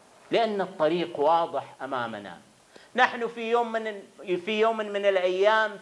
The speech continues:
فئة قليلة، اليوم ما شاء الله نحن فئة كثيرة، نسلي بعضنا بعضا في كل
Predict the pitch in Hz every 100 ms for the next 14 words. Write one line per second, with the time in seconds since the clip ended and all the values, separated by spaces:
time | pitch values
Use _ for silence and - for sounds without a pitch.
0 | - 214 196 - 185 202 208 190 160 113
1 | - - _ _ _ _ _ _ _ _
2 | _ _ - 113 117 131 135 120 113 -
3 | 110 90 110 127 - 123 120 - 123 -
4 | 120 120 - 117 160 165 123 92 - -
5 | 123 127 160 156 143 135 156 156 170 165
6 | 165 165 160 - - 180 170 160 135 104
7 | - _ _ _ - 208 208 - 269 247
8 | 214 190 165 127